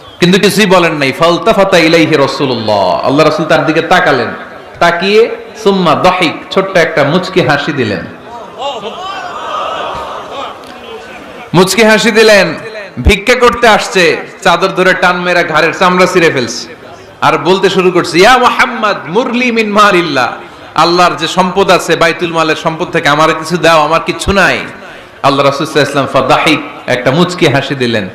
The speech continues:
দিয়ে সে যা চেয়েছে তার হাতে সেটা উঠিয়ে দিলেন। চিল্লায় পড়েন সুবহান।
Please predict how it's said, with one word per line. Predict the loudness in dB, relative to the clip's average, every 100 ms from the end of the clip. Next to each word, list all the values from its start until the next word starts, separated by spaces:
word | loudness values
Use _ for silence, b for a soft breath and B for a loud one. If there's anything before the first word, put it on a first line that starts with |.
| B B B 0
দিয়ে | 2 4
সে | 4 4
যা | 4 4 2
চেয়েছে | 0 -2 -2
তার | 0 0
হাতে | 0 -4
সেটা | -4 0
উঠিয়ে | 0 2 2 2
দিলেন। | 2 0 0
চিল্লায় | 2 2 2
পড়েন | 0 -2 -2
সুবহান। | -2 0 2 4 4 4 2 -2